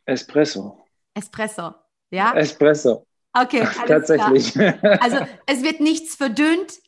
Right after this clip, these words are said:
Speaker 2: ja, es geht um die Essenz, um die pure Essenz, um das pure Gold, das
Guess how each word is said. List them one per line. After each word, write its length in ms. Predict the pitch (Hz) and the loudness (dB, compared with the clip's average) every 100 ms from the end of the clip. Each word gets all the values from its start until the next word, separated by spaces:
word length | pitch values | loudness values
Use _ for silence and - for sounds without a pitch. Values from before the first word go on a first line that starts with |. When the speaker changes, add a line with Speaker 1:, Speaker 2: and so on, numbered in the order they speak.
| - | -6
Speaker 2:
ja, 260 | 233 247 - | 2 2 2
es 180 | 262 - | -4 -4
geht 200 | 285 294 | -4 -2
um 140 | 277 | -2
die 120 | 262 233 | -2 -2
Essenz, 560 | 247 - 254 269 311 | -4 -2 0 0 -4
um 180 | 254 202 | -6 -8
die 120 | 240 | -8
pure 460 | 226 - 277 294 269 | -8 -4 -2 -2 -2
Essenz, 580 | 254 247 262 254 285 - | -4 -4 -2 -2 -2 -6
um 160 | 226 | -8
das 240 | 226 226 - | -8 -8 -8
pure 320 | 262 262 240 | -8 -6 -6
Gold, 340 | 233 233 240 - | -2 -2 -2 0
das 360 | 214 220 - | 0 0 -4